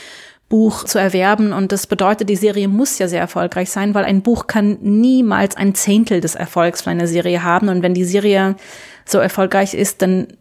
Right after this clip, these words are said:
haben sie sich wahrscheinlich gedacht, okay, das Buch könnte funktionieren, äh, die hätten das aber vorher nie versucht, ja.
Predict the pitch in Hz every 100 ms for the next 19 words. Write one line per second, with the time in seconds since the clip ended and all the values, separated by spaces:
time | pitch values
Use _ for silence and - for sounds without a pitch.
0 | - 190 196 196 185 - 185 190 190 -
1 | 185 - 196 - 190 180 - - - 185
2 | 190 196 185 - 175 180 202 240 277 269
3 | 190 - 180 190 196 190 185 180 - 185
4 | 185 185 185 185 180 190 180 - - -
5 | 160 170